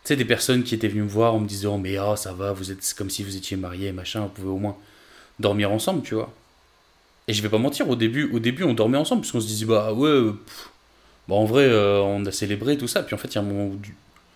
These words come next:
où Dieu nous a rappelés, il a dit, « Mais non, les gars, vous êtes pas mariés, tu vois. » Et donc à ce moment-là, j'ai décidé de, on a décidé ensemble d'obéir à Dieu dans cette période.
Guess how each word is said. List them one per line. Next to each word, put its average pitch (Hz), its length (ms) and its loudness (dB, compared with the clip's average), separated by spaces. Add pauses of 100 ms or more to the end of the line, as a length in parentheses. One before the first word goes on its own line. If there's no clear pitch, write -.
(280)
où 104 100 -2
Dieu 131 180 2
nous 107 200 2
a 98 40 4
rappelés, 123 280 2
il 127 60 0
a 101 60 2
dit, « 101 140 -8
Mais 117 80 -2
non, 185 120 -2
les 123 120 -4
gars, 107 100 -2
vous 98 160 -8
êtes 95 100 -12
pas 135 80 -6
mariés, 156 280 -6
tu - 80 -18
vois. » 110 100 -14 (1400)
Et 107 80 -2
donc 113 160 0
à 110 40 -2
ce - 120 -4
moment-là, 107 260 2
j'ai 135 100 -4
décidé 101 400 -6
de, 98 480 -4
on 165 160 2
a 127 60 2
décidé 101 380 -6
ensemble 123 300 -6 (1300)
d'obéir 98 380 0
à 98 80 2
Dieu 156 200 -6 (720)
dans 101 120 -2
cette - 200 -8
période. 131 360 -4